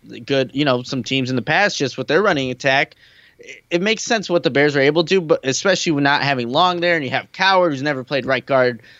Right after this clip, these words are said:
before, he's thrust in there. And Charles Leno this season has not played good. I'm gonna say it right now. I don't think he's been playing very well, especially the guy that played last season, someone that you can just rely on.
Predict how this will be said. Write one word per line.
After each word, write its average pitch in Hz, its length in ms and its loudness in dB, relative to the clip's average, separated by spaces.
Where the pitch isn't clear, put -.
before, 196 480 0
he's 175 260 -2
thrust 180 360 -2
in 180 140 -4
there. 175 360 0
And 139 80 -14
Charles 240 280 0
Leno 139 580 -2
this 180 260 2
season 175 600 -2
has 139 320 0
not 147 280 -2
played 131 200 -6
good. 95 240 -18
I'm 135 140 -10
gonna 143 120 -8
say 143 180 -2
it 127 80 0
right 120 200 -4
now. 104 300 -8
I 123 100 0
don't 180 120 2
think 170 160 -2
he's 143 100 -2
been 131 220 -6
playing 131 400 -2
very 131 300 0
well, 127 220 0
especially 220 380 -4
the 180 80 -2
guy 147 360 0
that 143 220 0
played 165 200 0
last 165 360 0
season, 131 480 -12
someone 180 240 -4
that 160 80 -4
you 143 120 -10
can 156 120 -8
just 160 200 -2
rely 147 440 2
on. 135 240 0